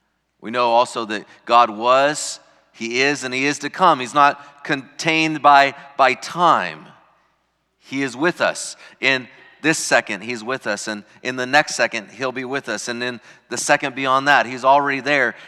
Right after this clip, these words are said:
He is with us in that sense, but, but, but there's an intimacy that God desires to be with us, not just in physical proximity, but, but invited into our lives, invited into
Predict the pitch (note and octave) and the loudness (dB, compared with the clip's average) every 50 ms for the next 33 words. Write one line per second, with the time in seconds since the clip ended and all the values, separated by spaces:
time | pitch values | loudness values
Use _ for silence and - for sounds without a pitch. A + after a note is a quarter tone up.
0 | - - - C#3+ D3 C#3+ C#3+ C#3+ C#3 C3 A#2 - - - _ _ - A#2 C3 D#3 | -20 -10 -4 -2 -2 0 0 0 -2 -2 -4 -10 -16 -20 _ _ -14 -4 0 0
1 | D#3+ D3 - D#3+ D#3 D3 - - - C3+ C3 C3 B2+ B2 A#2+ - - - E3 D#3 | 0 0 2 4 4 4 4 2 -2 -6 -2 0 0 0 0 -2 -4 -2 -2 -2
2 | C3+ - - B2+ B2+ - - - - - _ - D3 - - _ - _ - C#3 | -2 -4 -4 -4 -4 -4 -4 -12 -20 -12 _ -4 -4 -4 -4 _ -20 _ -8 -2
3 | B2 D#3+ D#3 C#3+ C#3+ C#3+ C#3+ D#3 F#3+ A3 G#3 G3 E3 D#3+ D3 - - D3+ C#3 C3+ | 2 2 2 2 0 0 2 2 2 2 0 -2 -4 -2 -4 -2 -4 -2 -4 -4
4 | A#2+ G#2 - C#3 C#3+ D#3+ E3+ D#3 D3+ D3 A#2+ C3 C#3 C#3 C#3 C#3+ C#3 - - B2+ | -6 -2 -2 0 2 2 2 2 0 -4 0 2 4 4 4 2 0 -4 -8 -10
5 | B2+ C3 B2 A#2 C#3 D3+ D3 - C3+ B2 - - D3 D#3 D3+ C3+ D3 C#3+ - - | -10 -10 -8 -6 -6 -6 -4 -4 -6 -6 -4 -2 0 0 0 -2 -4 -8 -6 -6
6 | C#3 A#2+ - - - _ _ _ - E3 F3 D#3 D3 - D#3 D3 - D3+ C#3+ C3+ | -8 -8 -10 -18 -20 _ _ _ -2 0 0 0 0 -2 -4 -2 2 4 4 4
7 | - - - E3 D#3 D3+ C3 C3 A2+ B2+ A#2+ - - - - _ - C#3+ D3 D3 | 4 0 -4 -4 -4 -4 -6 -4 -4 -4 -4 -4 -6 -16 -18 _ -2 0 0 0
8 | C#3+ C3 A2 G#2+ C#3 C#3 E3 F#3+ G3+ G3 G3 F#3+ F#3 F3+ E3+ E3+ E3+ E3+ E3 - | -2 -4 0 2 2 4 4 2 2 2 2 2 4 4 2 2 0 -2 -6 -4
9 | - E3 D#3 D3+ D3 C#3 - - - _ - B2+ C#3 C#3 C3 C3 B2+ B2+ B2+ B2 | -2 -2 0 0 -2 -4 -10 -18 -18 _ 2 4 4 4 4 4 6 6 6 6
10 | B2 A#2 G#2+ A2+ A#2+ A2+ G#2+ B2+ C#3 D3 D#3 D#3 D#3+ D#3 C#3+ C3+ - C3 C#3 C#3 | 4 2 0 -4 -8 -6 0 2 4 4 4 4 0 -2 -4 -6 -8 -8 -8 -8
11 | C3+ C3+ - - - C3 B2 A#2+ A#2+ A#2+ | -8 -10 -14 -14 -12 -10 -8 -8 -10 -10